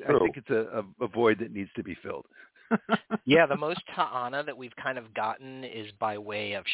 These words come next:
Speaker 3: Shax, I think, but we haven't
Speaker 1: Yeah.
Speaker 3: gotten a real focus on her.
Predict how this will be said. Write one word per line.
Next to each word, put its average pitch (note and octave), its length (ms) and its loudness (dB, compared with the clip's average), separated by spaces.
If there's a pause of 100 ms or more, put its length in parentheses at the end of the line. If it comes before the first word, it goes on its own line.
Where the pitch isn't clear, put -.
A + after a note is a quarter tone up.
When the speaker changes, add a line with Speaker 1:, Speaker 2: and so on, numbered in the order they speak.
Speaker 3:
Shax, - 360 -6
I - 160 -6
think, - 200 -14 (440)
but G#2+ 120 -6
we A#2+ 100 2
haven't A#3 200 8
Speaker 1:
Yeah. G3+ 60 8
Speaker 3:
gotten A2+ 240 4
a - 20 -6
real G#2+ 280 -2
focus G#2 320 -4
on F#2 140 -6
her. F#2 260 -10